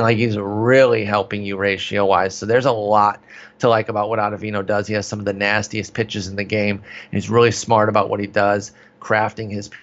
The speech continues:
pitches, working with, uh, w-, with sabermetrics and, and, you know, analyzing his own stats to make sure that he's getting the best out of himself. So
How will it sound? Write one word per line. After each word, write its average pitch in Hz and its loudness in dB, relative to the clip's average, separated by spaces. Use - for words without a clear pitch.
pitches, 107 -8
working 107 -2
with, 101 -2
uh, 104 2
w-, 113 -6
with 120 4
sabermetrics 107 0
and, 104 -2
and, 101 -8
you 123 -8
know, 110 -4
analyzing 113 0
his 107 -6
own 107 -4
stats 104 -2
to 110 -8
make 104 -4
sure 110 -6
that 98 -6
he's 104 -8
getting 104 -4
the 98 -4
best 98 -2
out 107 2
of 98 -10
himself. 95 -6
So 104 -6